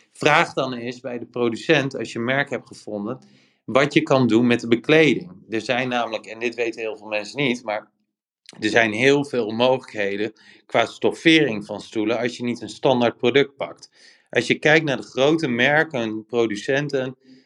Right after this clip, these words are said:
zowel de Nederlandse, Arend, Gispen, eh, we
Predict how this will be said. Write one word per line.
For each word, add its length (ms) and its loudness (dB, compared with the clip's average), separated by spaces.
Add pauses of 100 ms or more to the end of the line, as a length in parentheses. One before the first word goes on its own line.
zowel 300 2
de 100 0
Nederlandse, 680 2
Arend, 500 0
Gispen, 800 2
eh, 400 -12 (400)
we 80 -20